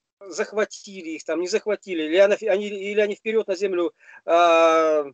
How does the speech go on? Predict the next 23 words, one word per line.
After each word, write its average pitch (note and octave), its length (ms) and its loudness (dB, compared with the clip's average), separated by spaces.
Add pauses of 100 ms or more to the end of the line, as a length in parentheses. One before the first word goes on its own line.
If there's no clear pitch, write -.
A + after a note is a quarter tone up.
(120)
слиняли, G#3 540 0
условно E3+ 360 -4
говоря, E3 160 -2
как E3 160 -6 (100)
на, E3+ 400 2
<coughs> - 480 0
э, E3+ 160 0 (100)
безопасное F#3 560 -6
место, E3+ 340 -4
да? F3 200 0 (200)
Что A#3+ 240 -2
делать? F#3 280 -2 (300)
Закрепить A3 760 -2
историю G#3+ 580 0
на G3 220 2
местности. F#3+ 640 -2 (480)
И F#3+ 140 2
они A3+ 240 4
начинают G#3+ 520 -2
её F3+ 180 -4
закреп-, F3 360 -8
э, F3 320 0
закреплять. F3+ 560 -2